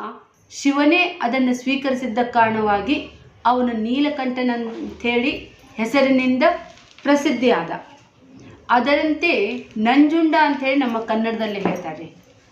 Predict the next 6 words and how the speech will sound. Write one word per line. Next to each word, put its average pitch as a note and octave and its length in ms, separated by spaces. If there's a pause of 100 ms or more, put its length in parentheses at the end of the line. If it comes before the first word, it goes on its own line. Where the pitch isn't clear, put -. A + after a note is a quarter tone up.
ನಂಜನ್ನು D#4 680
ಉಂಡವನು. A3+ 640 (840)
ನಂಜನ್ನು E4 600
ಉಂಡಿದ್ದ C#4+ 340
ಕಾರಣವಾಗಿ B3 1080 (280)
ಅವನು C4 760